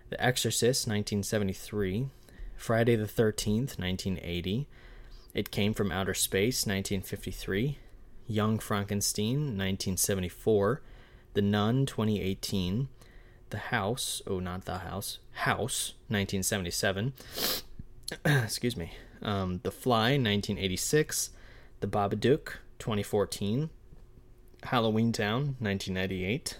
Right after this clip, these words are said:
shout out Disney, uh, Aliens, nineteen eighty-six, actually not shout out Disney, fuck Disney, um,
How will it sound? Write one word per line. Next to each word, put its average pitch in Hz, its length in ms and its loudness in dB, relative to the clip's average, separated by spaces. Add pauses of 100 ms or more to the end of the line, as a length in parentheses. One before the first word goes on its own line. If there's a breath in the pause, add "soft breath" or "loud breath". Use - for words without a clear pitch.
(100)
shout 185 300 -4
out 180 160 -4
Disney, 165 400 -2 (540 loud breath)
uh, 92 260 -4
Aliens, 110 760 2
nineteen 101 360 0
eighty-six, 95 840 -2 (1040 loud breath)
actually 156 300 0
not 160 180 2
shout 95 180 0
out 82 140 -4
Disney, 76 280 -6
fuck - 280 -2
Disney, 67 340 -8 (400 loud breath)
um, 98 360 0